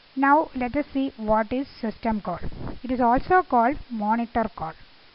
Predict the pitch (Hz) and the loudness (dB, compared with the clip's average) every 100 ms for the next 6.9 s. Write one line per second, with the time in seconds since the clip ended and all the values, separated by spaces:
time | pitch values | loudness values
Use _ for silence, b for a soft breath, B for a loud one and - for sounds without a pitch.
0 | b b b b b - 247 294 - - | b b b b b -4 0 0 0 0
1 | 240 247 277 320 269 226 208 233 - - | 2 2 4 4 4 -4 -4 -4 -6 -18
2 | - - - 233 233 - 294 302 - 240 | -12 -4 4 4 6 4 2 0 0 2
3 | 247 - 294 269 262 302 - - 226 220 | 2 2 0 2 0 -2 -6 -6 -4 0
4 | 254 262 240 220 208 208 247 302 b b | 0 0 -4 -4 -4 -2 -2 -4 b b
5 | b 220 240 240 233 - 254 262 247 240 | b -2 -2 0 -6 -4 0 2 2 0
6 | 233 277 294 - - 233 - 277 330 | -2 -4 -6 -4 2 2 2 4 4